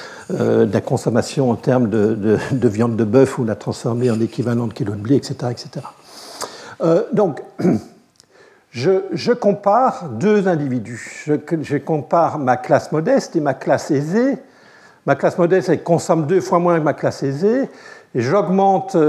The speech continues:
je, je vois que si j'augmente de deux cent cinquante grammes la consommation des ménages modestes, je vais uti-, je vais accroître leur niveau d'utilité de cette quantité verticale-là. Si j'augmente de un kilo de blé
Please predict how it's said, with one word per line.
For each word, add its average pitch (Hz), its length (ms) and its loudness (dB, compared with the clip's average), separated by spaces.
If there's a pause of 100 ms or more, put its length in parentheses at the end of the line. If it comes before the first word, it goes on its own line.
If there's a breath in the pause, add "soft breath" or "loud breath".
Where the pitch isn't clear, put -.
je, 175 240 2
je 156 140 0
vois 170 180 2
que 160 260 2 (640 loud breath)
si 214 340 0
j'augmente 196 540 0
de 165 100 2
deux 160 160 2
cent 180 180 0
cinquante 147 440 -2
grammes 123 420 0 (480)
la 147 140 2
consommation 139 840 -2
des 120 160 -2
ménages 110 300 0
modestes, 123 420 0
je 139 100 -8
vais 110 140 -2
uti-, 123 400 -2 (280 loud breath)
je 156 80 -2
vais 135 100 4
accroître 156 460 2
leur 131 140 2
niveau 131 280 0
d'utilité 131 640 -2
de 110 100 -4
cette - 320 -4
quantité 131 460 -4
verticale-là. - 640 -6 (380 loud breath)
Si - 200 -6
j'augmente 160 460 0
de 147 140 0
un 190 140 2
kilo 156 260 0
de 131 60 -4
blé 135 340 -2